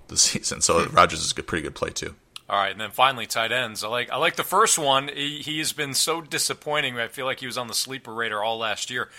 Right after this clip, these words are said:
Speaker 2: but he's coming off a great per-, uh, great performance last week against Pittsburgh, and that is Austin Hooper.
Speaker 1: Yes, Hooper is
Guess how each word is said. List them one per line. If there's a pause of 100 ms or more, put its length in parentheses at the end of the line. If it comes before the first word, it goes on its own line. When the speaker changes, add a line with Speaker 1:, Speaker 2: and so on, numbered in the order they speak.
(160)
Speaker 2:
but
he's
coming
off
a
great
per-, (100)
uh,
great
performance
last
week
against
Pittsburgh, (800)
and
that
is
Austin
Hooper. (1800)
Speaker 1:
Yes,
Hooper
is